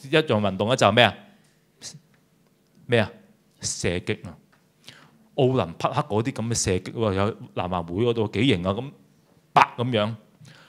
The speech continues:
呢個運動咧，自閉得嚟咧，你根本欣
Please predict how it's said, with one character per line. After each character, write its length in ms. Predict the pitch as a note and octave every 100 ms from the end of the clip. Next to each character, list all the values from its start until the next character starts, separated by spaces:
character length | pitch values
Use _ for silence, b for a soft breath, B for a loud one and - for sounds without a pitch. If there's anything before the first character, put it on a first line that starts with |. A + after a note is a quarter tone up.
| b
呢 160 | - B3+
個 80 | G3
運 420 | F#3 E3+ E3+ C3+
動 140 | C#3 D#3+
咧， 80 | G3+
自 180 | -
閉 260 | C#3+ C#3 D3
得 100 | F#3
嚟 80 | D3+ G#2
咧， 120 | B2
你 100 | D#3
根 240 | D3 F3 D#3+
本 140 | C#3+
欣 100 | F3+